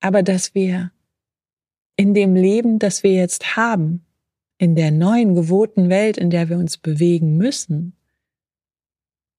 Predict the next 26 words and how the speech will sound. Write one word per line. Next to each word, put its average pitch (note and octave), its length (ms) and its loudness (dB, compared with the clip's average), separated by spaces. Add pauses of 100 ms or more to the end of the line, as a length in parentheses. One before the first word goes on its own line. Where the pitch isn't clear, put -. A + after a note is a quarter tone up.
(200)
gar F3 180 0
nicht F3+ 280 -4
die D#3 180 -6
Wahl D#3 440 -2
haben. C#3+ 440 -12 (1600)
Wir E3+ 300 -2
haben F#3+ 280 0
nicht G3 340 -4
die D3 200 -4
Wahl, D#3+ 540 -4 (1600)
ob D#3 220 -8
wir E3 80 -2
da D#3 140 -2
reinwachsen D3 840 -6
wollen C#3+ 340 -6
und - 200 -8
können. - 520 -10 (2500)
Und G#3 140 0
das G#3+ 180 0
ist A#3+ 160 -4
das A3 140 -4
Entscheidende, G3+ 640 -2
was F#3+ 220 -4
wir F#3+ 160 2
lernen F3 400 2
dürfen. D#3+ 480 -6